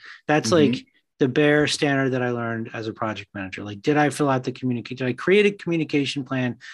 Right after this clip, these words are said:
Speaker 1: Do we all know how we're interacting? But then I am at this level of questioning for each one of these things where, like, "Well, yeah, I'm doing it, but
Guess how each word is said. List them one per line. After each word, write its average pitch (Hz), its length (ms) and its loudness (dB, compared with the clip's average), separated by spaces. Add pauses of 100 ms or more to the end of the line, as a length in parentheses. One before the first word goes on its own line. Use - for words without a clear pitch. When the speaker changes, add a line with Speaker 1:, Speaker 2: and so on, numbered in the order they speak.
(160)
Speaker 1:
Do 131 60 0
we 131 100 0
all 165 220 0
know 160 160 0
how 131 180 -2
we're 127 140 -4
interacting? 110 560 -10 (680)
But 139 260 2 (340)
then 190 560 2
I 151 140 -2
am 151 220 2
at 139 340 -4
this 135 240 -4
level 139 400 -2
of 127 220 -6
questioning 139 500 -2
for 127 240 -6
each 180 240 -4
one 165 120 0
of 147 80 0
these 139 220 -2
things 135 320 -2
where, 123 400 0
like, 123 240 -4 (300)
"Well, 170 100 -2
yeah, 202 180 4
I'm 147 140 2
doing 170 240 0
it, 127 100 -4
but 123 200 -6